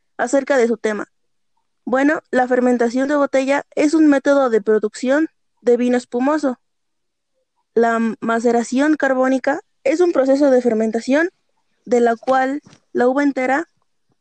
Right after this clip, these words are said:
se agrega la levadura. Se estimula para formar lugar dentro de las bayas de uvas individuales.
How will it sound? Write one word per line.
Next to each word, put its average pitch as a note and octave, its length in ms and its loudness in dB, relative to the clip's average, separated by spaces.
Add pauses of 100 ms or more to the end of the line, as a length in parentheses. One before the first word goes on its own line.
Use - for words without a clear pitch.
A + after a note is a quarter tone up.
(840)
se - 140 -2
agrega B3+ 320 2
la C4 100 2
levadura. A#3+ 560 0 (440)
Se - 180 0
estimula C4+ 600 0
para A#3 300 -2
formar A#3+ 280 -2
lugar C#4+ 320 0 (140)
dentro A#3+ 320 -2
de A3 100 0
las A3 220 -2
bayas C4+ 460 -2 (260)
de A#3+ 120 2
uvas C4 360 0
individuales. A3+ 800 -2